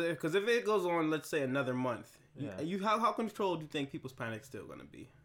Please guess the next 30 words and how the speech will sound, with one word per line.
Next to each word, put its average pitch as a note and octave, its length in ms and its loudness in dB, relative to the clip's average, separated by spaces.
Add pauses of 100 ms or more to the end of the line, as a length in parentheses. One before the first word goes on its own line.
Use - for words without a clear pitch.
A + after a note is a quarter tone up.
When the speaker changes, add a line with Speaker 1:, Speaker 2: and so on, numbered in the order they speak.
(320)
Speaker 1:
Give C#3+ 180 -2
another C#3 280 2
month C3+ 260 2
of A#2 160 -8
a A2 40 -14
shutdown A#2+ 760 -2
and D#2 340 -12 (200)
Speaker 2:
Exactly, C3+ 600 -4
Speaker 1:
and B2 180 0
Speaker 2:
yeah, B2+ 80 0
it, G#2 60 2
Speaker 1:
whatnot. A#2 320 -2
Speaker 2:
it, - 60 -14
it, G2+ 180 -8 (2500)
yeah, C3+ 200 -4
man. B2 220 -6 (180)
It, A2 240 -6
our C#3 120 2
country D3 360 -6
doesn't C#3 200 -2
like C3+ 180 -4
to B2 80 -6
listen C3 400 -6 (580)
to, G#2 400 -4 (480)
to, G2 300 -4 (460)
you A#2 80 -8
know, F#2+ 280 -6 (520)
to B2 120 -4
anything. A#2+ 480 -6
So, F#2+ 360 -6